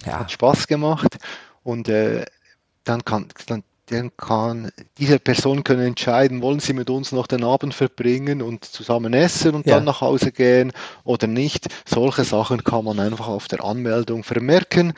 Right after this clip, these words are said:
Speaker 1: Ja.
Speaker 2: damit ich das weiß, dann ich auch planen kann. Für mich ist es auch wichtig, dass dann wirklich jeder ein, eine Ecke hat zum Schlafen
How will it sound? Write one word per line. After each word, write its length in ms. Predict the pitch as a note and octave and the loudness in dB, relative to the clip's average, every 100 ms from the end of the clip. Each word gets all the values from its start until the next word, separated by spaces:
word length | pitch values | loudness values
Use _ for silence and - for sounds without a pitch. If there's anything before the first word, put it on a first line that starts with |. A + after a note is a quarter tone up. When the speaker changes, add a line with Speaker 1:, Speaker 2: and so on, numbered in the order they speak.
| - A#2+ | -4 0
Speaker 1:
Ja. 140 | A#2+ | 0
Speaker 2:
damit 300 | - A#2+ B2+ | 2 0 0
ich 120 | C3+ - | -4 0
das 240 | A#2 - | 0 2
weiß, 280 | A2+ B2+ C3+ | 2 4 2
dann 160 | A#2+ | -2
ich 200 | A#2 - | -4 -6
auch 220 | - G2 - | -6 -6 -8
planen 380 | G2+ A2 C3 | -6 -4 -4
kann. 240 | - A#2 G#2+ - - _ | -4 -6 -6 -16 -20 _
Für 160 | - C#3+ | -6 -2
mich 160 | F3 | 2
ist 140 | E3 C3 | 0 2
es 80 | |
auch 200 | B2+ - | 0 0
wichtig, 400 | A#2 B2+ - B2 | -6 -8 -8 -10
dass 220 | - A2 - | -6 -4 -2
dann 160 | A2+ G#2+ | -2 -2
wirklich 400 | A#2+ B2+ A#2+ - | -2 0 -4 -6
jeder 380 | A#2+ A#2 A#2+ - | 0 2 2 -2
ein, 320 | G#2+ G#2 G2+ - - - - - | -4 -4 -6 -8 -16 -20 -20 -6
eine 240 | B2 A2+ | -2 0
Ecke 340 | C3+ - - A#2+ | 0 0 2 2
hat 160 | B2+ | 2
zum 240 | - - C3 | -2 -8 -4
Schlafen 600 | C3+ E3 F3+ - E3 | 0 0 -2 -2 -4